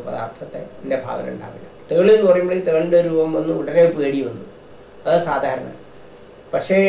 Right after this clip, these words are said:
ഈ സവിതർക്ക സമാ-, സവികൽപ്പ സമാധി എന്ന് പറഞ്ഞ അവസ്ഥയിൽ എത്തിക്കഴിഞ്ഞാൽ തേള് എന്ന് പറഞ്ഞ തേളിൻ്റെ രൂപം കാണും, പക്ഷെ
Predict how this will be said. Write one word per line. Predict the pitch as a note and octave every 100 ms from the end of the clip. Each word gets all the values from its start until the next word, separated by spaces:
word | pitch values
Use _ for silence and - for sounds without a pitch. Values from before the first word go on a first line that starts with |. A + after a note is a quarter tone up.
| - - D3+
ഈ | E3 F3+ F#3
സവിതർക്ക | E3+ D#3 D#3+ F3+ -
സമാ-, | F3+ E3+ - D3
സവികൽപ്പ | D#3 D#3 F3+ - F3 F3 -
സമാധി | E3+ F3 E3+ F#3
എന്ന് | F3+
പറഞ്ഞ | E3+ E3
അവസ്ഥയിൽ | D#3+ - E3
എത്തിക്കഴിഞ്ഞാൽ | D#3+ - D3 C#3+ C#3 D3 F#3+ - - - -
തേള് | D#3+ F3+
എന്ന് | G#3+ G#3+
പറഞ്ഞ | F#3 F#3+
തേളിൻ്റെ | F3+ D#3+ E3
രൂപം | F3+ D#3 D#3
കാണും, | D3+ C#3+
പക്ഷെ | C3+ -